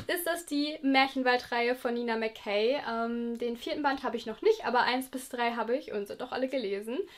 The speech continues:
Und das ist einfach eine so krass humorvolle Reihe. Also ich liebe die Bücher von Nina McKay, weil sie einfach so witzig geschrieben sind. Also hier wird der Märchenwald und alle <laughs> Märchenfiguren mal so ein bisschen hops genommen. Also ich denke mal, man sieht's schon an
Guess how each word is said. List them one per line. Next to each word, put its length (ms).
Und 220
das 200
ist 120
einfach 240
eine 300
so 560
krass 320
humorvolle 600
Reihe. 360
Also 220
ich 200
liebe 640
die 80
Bücher 300
von 160
Nina 200
McKay, 440
weil 120
sie 80
einfach 240
so 400
witzig 360
geschrieben 460
sind. 260
Also 480
hier 200
wird 160
der 100
Märchenwald 600
und 100
alle 360
<laughs> 180
Märchenfiguren 760
mal 160
so 60
ein 60
bisschen 300
hops 280
genommen. 440
Also 220
ich 80
denke 220
mal, 100
man 180
sieht's 240
schon 260
an 240